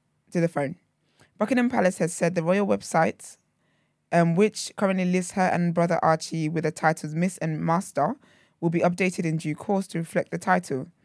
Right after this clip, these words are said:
Lilibet is, I keep saying like Yusuf, Lilibet is <laughs> the second h-, child of Harry and Meghan, who relo-, who relocated to the U S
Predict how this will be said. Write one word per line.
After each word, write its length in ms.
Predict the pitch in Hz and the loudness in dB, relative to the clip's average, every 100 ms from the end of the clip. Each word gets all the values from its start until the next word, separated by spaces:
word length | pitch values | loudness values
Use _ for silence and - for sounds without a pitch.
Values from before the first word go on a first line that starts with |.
| _ _ - _ - | _ _ -20 _ -2
Lilibet 480 | 208 214 202 - - - | 0 4 2 2 -6 2
is, 400 | 226 240 - - _ _ - | 4 4 -2 -14 _ _ -8
I 60 | |
keep 140 | 196 202 | -6 -4
saying 140 | 180 | -2
like 160 | 147 143 | -2 -4
Yusuf, 380 | 170 139 143 _ _ _ - | -6 -6 -12 _ _ _ -4
Lilibet 440 | 254 202 185 - - | 2 4 4 2 0
is 300 | 196 190 202 | 0 2 4
<laughs> 20 | |
the 300 | 196 180 170 | 6 6 4
second 420 | - - 214 214 214 | -4 -2 -2 0 -2
h-, 60 | 196 _ | -4 _
child 480 | - 180 151 196 - _ _ _ | 2 4 6 2 -4 _ _ _
of 100 | 160 | 0
Harry 240 | 185 196 196 | 4 4 4
and 120 | 190 | 2
Meghan, 460 | 165 156 160 175 | 2 2 0 0
who 160 | 180 175 | 0 2
relo-, 300 | 175 202 - | 2 -2 -2
who 200 | 190 202 | 0 2
relocated 640 | 214 208 208 190 180 170 | 2 2 2 -2 0 -2
to 160 | 165 175 | -4 -6
the 80 | 160 | -4
U 200 | 165 156 | 0 2
S 220 | 156 | 0